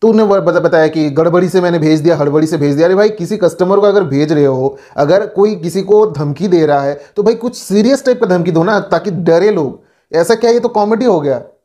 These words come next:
मतलब कुछ भी, सही है ना? अब क्या है कि money view की तरफ से ये नब-, मतलब ये जो लड़की है बात कर रही है, legal advisor वो बता रही है credit B का। अब जो है, अ, इसके पास Bajaj Finance का भी जो है, अ,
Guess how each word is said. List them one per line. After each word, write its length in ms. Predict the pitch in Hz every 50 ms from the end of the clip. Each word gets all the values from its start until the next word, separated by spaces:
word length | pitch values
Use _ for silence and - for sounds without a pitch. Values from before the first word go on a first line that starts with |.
| _ _ _ _ _ _ _ _ -
मतलब 380 | 143 151 160 214 240 - - - _ _ _
कुछ 160 | - 226 190
भी, 380 | 220 196 240 226 156 120 - - _ _ _ _ _ _ _ _ _ _ _ _ _ _ _
सही 180 | - - - 233
है 60 | 208
ना? 260 | 185 214 156 - - _ _ _ _ _ _ -
अब 220 | 160 202 240 269 214
क्या 180 | 247 247 226
है 140 | 214 214 226
कि 120 | 220 226 226
money 320 | 175 160 165 180 220 233
view 160 | 214 240 254
की 80 | - 254
तरफ 260 | - 214 214 214 208
से 160 | 208 - 220
ये 200 | 214 196 202 202
नब-, 460 | 190 190 165 151 165 170 170 165 165 156
मतलब 260 | 156 147 160 165 160
ये 80 | 165 160
जो 80 | 170
लड़की 340 | 165 160 160 - 165 196 196
है 220 | 190 190 185 175
बात 240 | 147 156 156 170 170
कर 140 | - 180 175
रही 120 | 165 165
है, 60 | 170 165
legal 240 | 156 143 160 160
advisor 320 | 151 143 156 156 151 180 170
वो 200 | 147 135 147 147
बता 280 | 131 139 147 151 147
रही 120 | 151 151 151
है 60 | 151
credit 340 | 151 - 147 160 165 180 156
B 140 | 143 165 160
का। 140 | 165 151 147 147 - - _ _ -
अब 100 | 151 147
जो 120 | 135 165 175
है, 100 | 170 160
अ, 420 | 151 160 156 151 147 151 151 151
इसके 180 | 147 151 180 175
पास 380 | 160 190 190 190 - - _ -
Bajaj 260 | - 151 156 185 202 -
Finance 400 | - 165 160 175 208 240 - -
का 140 | 214 226
भी 300 | 220 202 220 226 220 226 - - - 147
जो 140 | 147 180
है, 280 | 180 190 196 202 196
अ, 40 | 190